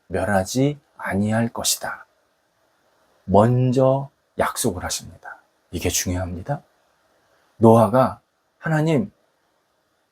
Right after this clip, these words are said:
저에게 약속해 주세요." 요청한 게 아니라 하나님이 먼저 노아에게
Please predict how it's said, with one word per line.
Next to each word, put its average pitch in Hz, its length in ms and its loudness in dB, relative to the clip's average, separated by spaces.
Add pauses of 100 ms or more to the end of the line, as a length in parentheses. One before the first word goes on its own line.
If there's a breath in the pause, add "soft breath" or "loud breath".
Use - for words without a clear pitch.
(180)
저에게 143 280 6
약속해 - 480 0
주세요." 135 400 -4
요청한 160 480 -6
게 165 100 0
아니라 131 480 -2 (680)
하나님이 202 460 6
먼저 143 720 4 (140)
노아에게 110 720 -2